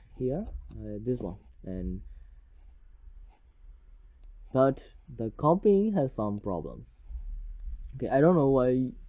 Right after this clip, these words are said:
this occurs, but I know how to solve this. Okay, the, the, the easiest way is to manually copy it by yourself. Okay,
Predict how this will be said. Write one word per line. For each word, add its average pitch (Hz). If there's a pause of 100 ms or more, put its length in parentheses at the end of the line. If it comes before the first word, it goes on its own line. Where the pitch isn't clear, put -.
(120)
this 113
occurs, 120 (320)
but 110 (240)
I 123
know 147
how 135
to 120
solve 98
this. - (300)
Okay, 131 (680)
the, 110 (240)
the, 104
the 104
easiest 180
way 113
is 107
to 98
manually 127 (100)
copy 117 (800)
it 113
by 104
yourself. 87 (560)
Okay, -